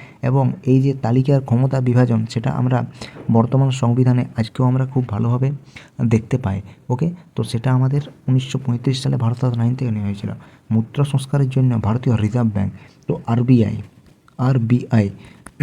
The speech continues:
প্রথমবার গঠন করা হয়েছিল উনিশশো পঁয়ত্রিশের আইন দ্বারা। এবং ফার্স্ট এপ্রিল উনিশশো পঁয়ত্রিশ সালে প্রথম আরবিআই স্থাপন করা হয় এবং সেটা কলকাতায় স্থাপন করা হয়। ওকে?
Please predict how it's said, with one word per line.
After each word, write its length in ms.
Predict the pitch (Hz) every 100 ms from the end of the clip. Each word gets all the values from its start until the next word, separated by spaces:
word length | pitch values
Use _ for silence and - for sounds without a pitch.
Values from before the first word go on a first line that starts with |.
| 127 110
প্রথমবার 420 | 113 120 131 135
গঠন 240 | 120 123 135
করা 140 | 131
হয়েছিল 260 | 135 135 117
উনিশশো 380 | 117 127 - 127
পঁয়ত্রিশের 440 | 120 117 127 127
আইন 160 | 123 117
দ্বারা। 160 | 120 -
এবং 200 | 120 120 117 - _ -
ফার্স্ট 260 | 127 127
এপ্রিল 400 | 127 - - 120 113 - _
উনিশশো 280 | 127 127 131
পঁয়ত্রিশ 440 | 120 113 117 127
সালে 240 | 135 117 113 - - _
প্রথম 300 | 135 117 131 -
আরবিআই 520 | - 113 123 131 143 - - _
স্থাপন 380 | - 113 107 127
করা 180 | 123 127
হয় 220 | 113 101 101 - -
এবং 200 | 120 131
সেটা 200 | 127 131 -
কলকাতায় 380 | 113 113 - 113
স্থাপন 260 | 107 104
করা 180 | 104 101
হয়। 100 | 101 - _
ওকে? 180 | 139 170